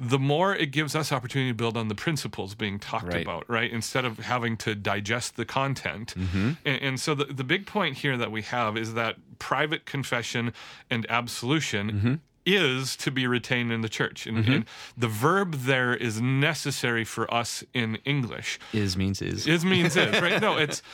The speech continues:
Speaker 1: private
Speaker 2: Right.
Speaker 1: confession, absolution. The grammar, you wanna say are to be
Speaker 2: Mm-hmm.
Speaker 1: retained in the church,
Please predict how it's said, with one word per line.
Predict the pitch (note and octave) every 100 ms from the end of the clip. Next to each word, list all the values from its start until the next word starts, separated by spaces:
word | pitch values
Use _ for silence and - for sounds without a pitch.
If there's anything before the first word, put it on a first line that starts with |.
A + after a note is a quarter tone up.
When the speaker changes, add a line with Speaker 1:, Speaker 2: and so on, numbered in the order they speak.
| - -
Speaker 1:
private | F3 A3
Speaker 2:
Right. |
Speaker 1:
confession, | - F#3 F3 D#3+ D#3+
absolution. | C#3+ C#3 D3 C#3 C#3 C3+ C3+ C3+ B2 A#2+ A#2
The | A2+
grammar, | C3 E3 E3
you | C3+ D3+
wanna | E3+
say | B2+ - -
are | A#2+ F3 C#3 F#2+ G#2 - -
to | C3
be | C3
Speaker 2:
Mm-hmm. | D#3
Speaker 1:
retained | A2+ - A#2 G#2+ G#2+
in | G2+
the | G2
church, | - F#2+